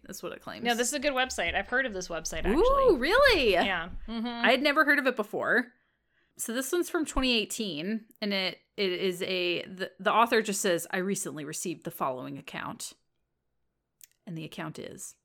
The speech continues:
Speaker 1: "I was camping in the Shenandoah Mountains in Rockingham County, Virginia," which is where I was born. That is the county in which I was born and lived most of my life. Last October twenty seventeen. It was a nice fall weather, so I decided to go out for the weekend.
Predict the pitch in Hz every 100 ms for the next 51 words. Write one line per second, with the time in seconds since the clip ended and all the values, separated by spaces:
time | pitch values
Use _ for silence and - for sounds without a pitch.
0 | - - - - 202 202 - 311 339 359
1 | 311 233 - 247 240 226 214 196 185 180
2 | 175 170 165 165 202 233 226 208 - 196
3 | 190 185 185 180 170 151 175 - 180 170
4 | 190 185 175 165 180 196 165 143 151 170
5 | 170 170 175 185 262 302 339 320 330 330
6 | 302 247 247 320 262 185 190 202 - 214
7 | 220 170 - 180 - 175 165 156 123 190
8 | - _ _ _ _ _ _ - 208 240
9 | - 285 285 254 226 233 226 214 208 196
10 | 196 - 160 180 208 _ _ _ _ _
11 | _ _ _ 208 202 208 226 277 - 311
12 | 302 285 233 156 147 185 - 220 196 196
13 | 233 214 220 - 240 226 220 226 214 220
14 | 214 - - 190